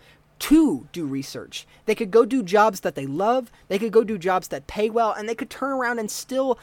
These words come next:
contribute that to the, to the economy. If we just sit here and play with the minimum wage, one, it's gonna completely screw up the economy of everywhere that it messes with. You move it up too much, it'll tur-, the prices could go too high. You move it down too much, people are gonna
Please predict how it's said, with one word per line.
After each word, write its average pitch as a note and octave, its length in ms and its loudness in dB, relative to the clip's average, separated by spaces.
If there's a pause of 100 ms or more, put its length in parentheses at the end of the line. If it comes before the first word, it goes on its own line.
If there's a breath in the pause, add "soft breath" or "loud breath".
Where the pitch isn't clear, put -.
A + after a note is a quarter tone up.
(140 loud breath)
contribute C4 500 -6
that G3+ 200 -2
to A3 100 -6
the, G#3+ 320 -8
to A#3 100 -8
the A3+ 140 -8
economy. A3+ 500 -8
If G3+ 140 -8
we C4+ 60 -4
just D4+ 240 -6
sit D#4 180 -6
here C#4 180 -6
and A3+ 120 -4
play A3+ 200 -4
with A#3+ 160 -8
the A3 60 -6
minimum G3+ 420 -6
wage, F#3 400 -2 (180 loud breath)
one, G3+ 400 -2
it's - 140 -14
gonna A3+ 160 -4
completely A3+ 560 -8
screw G#3+ 520 -2
up G3 260 0 (160 soft breath)
the F#3+ 100 0
economy F3 600 -4 (120)
of F3+ 220 -4
everywhere G3+ 480 0
that F3 140 -2
it D#3+ 80 -4
messes F3 400 -4
with. D#2 320 -16 (320 soft breath)
You G#3 220 -4
move G3 320 0
it A#3 80 2
up D4 160 0
too C#4+ 140 -2
much, C#4 260 0
it'll F#3 200 -2 (100)
tur-, - 340 -12
the F#3+ 60 -6
prices A#3+ 400 -2
could A3+ 160 -6
go G#3+ 100 2
too F#3 140 -6
high. C#4+ 260 -2
You G#3 140 -6
move E3+ 160 -8
it D3 80 -10
down C4 240 0
too D4 100 -8
much, C4+ 240 -4
people G#3 240 -6
are F3 60 0
gonna D#3+ 200 -6